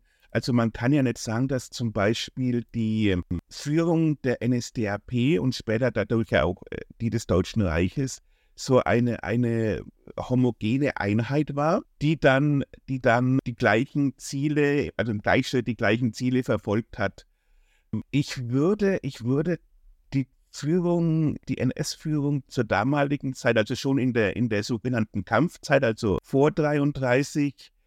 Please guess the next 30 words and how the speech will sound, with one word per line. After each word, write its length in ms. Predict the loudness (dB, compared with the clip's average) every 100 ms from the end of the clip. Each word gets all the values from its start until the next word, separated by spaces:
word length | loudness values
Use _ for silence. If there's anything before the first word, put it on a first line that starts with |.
| _ -6 -4
und 160 | -2
auch 180 | -2 -2
danach, 540 | 0 0 0 -2 -6 -8 -20 _
eigentlich 680 | -2 0 0 -2 -4 -6 -4
gern 380 | -2 0 0 -2 _
als 580 | -2 0 0 -4 -18 _
verdammt 480 | 0 2 4 0 -2
große 420 | -2 0 0 -2 -6
Schlangengrube 800 | -2 0 2 0 -2 -2 -2 -2
bezeichnen. 880 | -4 -4 -4 -4 -4 -8 -6 -8 -12 _ _ _ _ _
Also 240 | 0 0
das 240 | 0 -2 0
war 160 | 0
tatsächlich 1120 | 0 -2 -2 -2 -4 -4 -4 -4 -4 -6 -16 -20 _ _ _ -10
mehr 560 | -10 -6 0 2 2
oder 320 | 2 0 0 2
weniger 600 | 0 2 2 2 0 2
ein, 360 | 0 2 0
äh, 260 | -2 -4 -6
jeder 500 | -4 -2 -2 0 0
gegen 380 | 0 -2 -2 -6
jeden, 640 | -2 0 0 0 -2 -2
jeder, 460 | -2 -2 0 2 0 -2
es 160 | -2
wurde 280 | 0 2 2
also 220 | 0 -2
quasi, 520 | -2 0 0 0 0
äh, 140 | 0 -2 -8
um 220 | -6 -4
die 260 | -2 -2